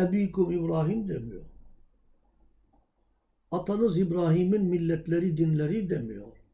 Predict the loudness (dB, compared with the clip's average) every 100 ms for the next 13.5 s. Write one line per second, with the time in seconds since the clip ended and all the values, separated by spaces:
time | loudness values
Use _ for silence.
0 | _ _ _ _ _ _ -4 4 6 8
1 | 8 8 8 8 6 6 6 8 8 6
2 | 0 -8 -16 -2 4 6 6 4 4 6
3 | 6 6 6 6 4 0 -4 -10 -14 -18
4 | _ _ _ _ _ _ _ _ _ -4
5 | 4 6 8 8 8 6 6 4 6 8
6 | 8 8 6 4 0 2 0 0 -2 0
7 | 0 -2 -4 -2 0 2 0 -2 -14 _
8 | _ _ _ _ _ _ _ _ _ _
9 | _ _ _ _ _ _ -2 0 6 4
10 | 6 4 6 4 6 8 8 8 4 2
11 | 2 -2 -4 -14 _ _ -2 0 2 2
12 | 2 2 2 2 2 0 0 -2 0 0
13 | 0 0 0 -2